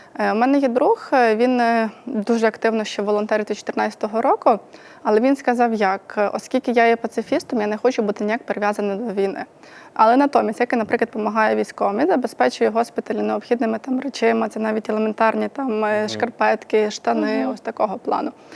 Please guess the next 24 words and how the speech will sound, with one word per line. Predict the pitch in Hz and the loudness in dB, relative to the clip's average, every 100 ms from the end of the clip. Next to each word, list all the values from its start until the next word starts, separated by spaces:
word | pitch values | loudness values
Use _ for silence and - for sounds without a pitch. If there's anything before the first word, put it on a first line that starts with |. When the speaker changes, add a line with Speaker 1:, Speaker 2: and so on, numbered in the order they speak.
| - - | -6 -2
Speaker 1:
нижня | 247 254 | 0 2
білизна». | 220 214 214 226 220 - - - - | 4 4 4 2 -2 -6 -18 -18 -4
І | 233 233 226 226 226 | 2 4 6 4 4
він | 311 | 2
знайшов | - 233 - 240 | 2 0 2 2
для | 220 | 2
себе | 220 233 214 | 2 0 2
напрямок | 233 269 247 214 - | 0 0 0 -2 0
медицини. | 220 208 196 - 196 - - - | 0 0 -2 0 -2 -2 -10 -6
Тобто | 202 - 202 | -4 0 0
він | 233 | 2
за | 220 | 0
рахунок | 196 - 214 196 | -2 0 -2 -2
того, | - 214 196 | -2 0 -2
що | - 208 | -4 -4
він | 202 | -2
там | 202 | -2
допомагає | 196 - 202 214 196 | -4 -2 -2 0 -2
медициною, | 196 214 226 453 320 | -2 -4 0 2 2
він | 233 | 2
допомагає | 254 240 196 202 208 208 | 0 -2 -4 -4 -2 -2
військовим. | 226 202 - 202 180 | -4 -6 -4 -2 -2
Тобто | 190 - | -8 -4
він, | 220 | -2